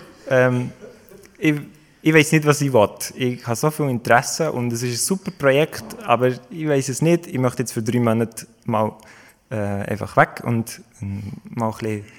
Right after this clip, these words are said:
mal ein bisschen zu mir kommen, so, mal ein bisschen checken, was ich will.» Und dann hat er gefunden, «Super, das hat bis jetzt jeder so gemacht und ist jeder noch zurückgekommen. Das ist wunderbar.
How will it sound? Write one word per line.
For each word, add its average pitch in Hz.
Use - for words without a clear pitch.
mal 117
ein -
bisschen 127
zu -
mir 110
kommen, 110
so, 101
mal 98
ein 98
bisschen 113
checken, 104
was 95
ich 101
will.» 95
Und 117
dann 117
hat 117
er -
gefunden, 120
«Super, -
das 107
hat 101
bis 107
jetzt -
jeder 120
so 151
gemacht 135
und 113
ist -
jeder 113
noch 104
zurückgekommen. 101
Das 92
ist -
wunderbar. 98